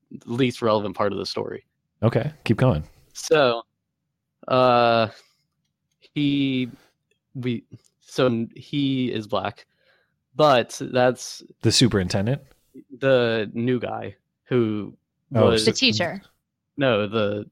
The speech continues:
Speaker 2: New superintendent.
Speaker 1: Yeah, the new superintendent.
Speaker 3: Got it.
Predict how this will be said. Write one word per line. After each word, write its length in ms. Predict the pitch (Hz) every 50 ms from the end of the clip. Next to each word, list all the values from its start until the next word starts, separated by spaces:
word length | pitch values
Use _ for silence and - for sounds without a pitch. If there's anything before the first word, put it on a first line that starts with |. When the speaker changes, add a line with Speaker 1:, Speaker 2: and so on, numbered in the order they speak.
| _ - -
Speaker 2:
New 200 | 120 135 147 139
superintendent. 800 | - - 107 90 87 85 80 - - 76 67 67 - - _ - _ _ _ _ _ _
Speaker 1:
Yeah, 220 | - 117 104 107
the 140 | 107 110 110
new 200 | 117 123 127 123
superintendent. 800 | 120 - 120 101 - 113 104 98 - 110 104 101 101 101 - - - -
Speaker 3:
Got 220 | - 185 170 - -
it. 80 | 196